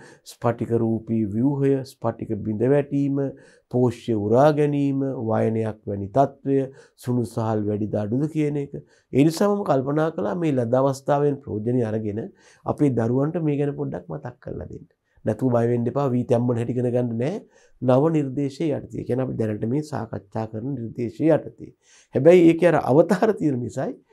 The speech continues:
මම මේ ගැන පොඩි මතක් කිරීමක් කළේ. නැති නිසා කවුරුත් දරුවවත් ගුරුතුමීලවත් අපේ සර්ලවත් කලබල වෙන්න එපා. මේක මම පිළිගන්නවා නව නිර්දේශයේ නැති බව.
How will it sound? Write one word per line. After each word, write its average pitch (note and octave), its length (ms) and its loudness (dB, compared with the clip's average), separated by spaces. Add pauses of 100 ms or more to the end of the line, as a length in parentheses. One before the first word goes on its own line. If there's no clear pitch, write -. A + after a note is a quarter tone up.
(240)
මම C#3 180 2
මේ D3 180 2
ගැන D3+ 180 0
පොඩි E3 180 -6
මතක් B2 360 -6
කිරීමක් B2 480 -6
කළේ. - 300 -10
නැති G#2+ 280 -6
නිසා A#2+ 200 -6
කවුරුත් A2 300 -6
දරුවවත් A2 460 -2 (360)
ගුරුතුමීලවත් A#2+ 840 0
අපේ A2 220 -12
සර්ලවත් A2+ 500 0
කලබල G#2+ 360 0
වෙන්න A2 260 0
එපා. A2+ 280 -2 (400)
මේක D3+ 160 2
මම D#3+ 200 2
පිළිගන්නවා B2 540 -4
නව C3 200 -2
නිර්දේශයේ B2 520 -4
නැති B2+ 260 -6
බව. - 180 -14